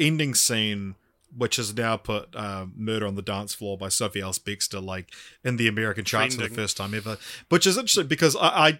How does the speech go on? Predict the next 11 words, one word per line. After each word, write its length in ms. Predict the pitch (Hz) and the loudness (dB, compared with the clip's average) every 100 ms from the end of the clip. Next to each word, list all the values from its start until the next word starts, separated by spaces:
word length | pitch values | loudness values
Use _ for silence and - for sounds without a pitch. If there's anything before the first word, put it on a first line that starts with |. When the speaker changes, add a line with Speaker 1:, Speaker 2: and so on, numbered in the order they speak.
| - - | -4 2
Speaker 1:
I 100 | 143 | 4
didn't 200 | 151 120 | 2 0
realize 320 | 127 127 113 | 2 2 0
until, 580 | 104 - 110 101 92 - _ _ _ | -2 -2 0 -2 -4 -12 _ _ _
but, 140 | 156 156 | 0 4
like, 160 | 147 | 4
I 160 | 156 196 | 6 4
listen 280 | 160 131 131 | 4 2 2
to 60 | 117 | -2
that 160 | 107 | -2
song 500 | 98 113 104 95 90 | 0 0 0 -2 -8